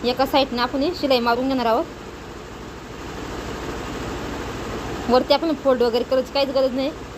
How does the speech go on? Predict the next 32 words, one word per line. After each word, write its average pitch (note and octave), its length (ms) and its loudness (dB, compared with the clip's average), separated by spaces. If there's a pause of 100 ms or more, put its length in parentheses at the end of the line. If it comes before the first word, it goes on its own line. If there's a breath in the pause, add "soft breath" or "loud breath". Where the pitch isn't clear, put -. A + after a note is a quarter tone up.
(120)
अर्धा A#3+ 200 4
इंच A#3 200 0
असं A#3+ 160 0
का-, G#3+ 360 2
कापड A3+ 240 2
सोडायचं A3+ 320 0
आणि A3 140 0
शिलाई A3+ 220 0
मारून A3 260 0
घ्यायची. C4 300 0 (1500)
या A3 80 6
ठिकाणी A#3 240 4
आपण A#3+ 220 2
डबल A#3 260 4
शिलाई B3 180 2
मारून A3 280 0
घेऊ, B3 80 0
म्हणजे A#3 260 0 (680)
आपली A3 280 0
पिशवी C#4 260 0
जी A#3 100 4
आहे C4 220 4
ती A#3+ 60 -4
मजबूत B3+ 380 -2
होईल. C#4 180 0 (4000)
आता A3+ 160 4
बघा, C4+ 200 6
दुसऱ्या C#4 240 0
साईडने B3 280 0
काय B3+ 140 2
कसं C#4+ 100 0
आहे D4+ 100 2